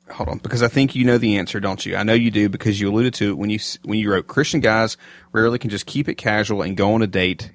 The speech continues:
give it a chance." That's the symptom of a lo-, much larger problem, a problem that unfortunately will not be helped by me talking to a lady. So with that, I'm gonna sign off and actually speak to the folks who can do something about this.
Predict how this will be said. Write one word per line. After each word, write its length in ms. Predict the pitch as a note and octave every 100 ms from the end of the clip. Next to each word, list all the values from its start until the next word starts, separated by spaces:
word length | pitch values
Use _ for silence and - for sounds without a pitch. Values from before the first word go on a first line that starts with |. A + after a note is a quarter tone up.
| -
give 140 | G#2+
it 60 | F#2+
a 40 | F#2
chance." 480 | - F#2+ G#1+ - - - - -
That's 260 | A#2 B2 -
the 60 | C3+
symptom 400 | C3 B2+ A#2 G2+
of 80 |
a 40 | F#2+
lo-, 180 | G#2 - A#2+
much 200 | B2+ B2+
larger 240 | C3+ C3
problem, 340 | - F#2 F2
a 20 | F2
problem 240 | G#2+ A2+
that 80 | G2
unfortunately 460 | F#2 C3 C3 A#2 A2
will 80 | G2
not 240 | G2+ -
be 260 | G2+ G2+ F#2+ - - _
helped 400 | - - C#3 B2+
by 140 | A2 G#2+
me 140 | G#2+
talking 380 | - G#2+ A2+ G#2+
to 140 | -
a 40 | G#2
lady. 300 | G2 D#2 -
So 160 | -
with 140 | G2+ G2+
that, 220 | B2+ C#3
I'm 80 | G#2
gonna 140 | G2
sign 320 | - B2+ D3
off 220 | B2 G2+ G#2
and 80 |
actually 240 | F#2+ - G2
speak 220 | - A2+
to 20 |
the 80 | A#2
folks 260 | G2+ G2 -
who 80 | G2+
can 100 | F#2
do 60 |
something 240 | F2+ F#2 F#2
about 260 | E2+ D#2
this. 260 | - -